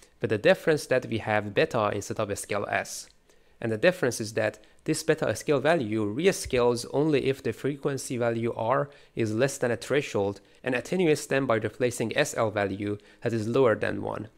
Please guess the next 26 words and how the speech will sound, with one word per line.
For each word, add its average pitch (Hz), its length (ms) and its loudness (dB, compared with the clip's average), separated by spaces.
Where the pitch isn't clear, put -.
And 117 120 0
for 127 160 2
all 175 220 6
the 156 120 4
others, 127 400 4
it - 180 -4
keeps - 240 -6
it 117 120 -2
as 101 220 -4
one. 101 300 -6
And 107 360 -4
visually 175 380 2
looking 135 360 0
at 104 160 2
the 104 100 0
effect, 135 540 0
you 117 120 -4
can 110 180 -2
see 156 200 -4
that 107 200 -2
when 123 160 -2
we 113 140 -2
add 139 220 2
this 165 120 -2
skip 135 340 -4
factor, 107 520 0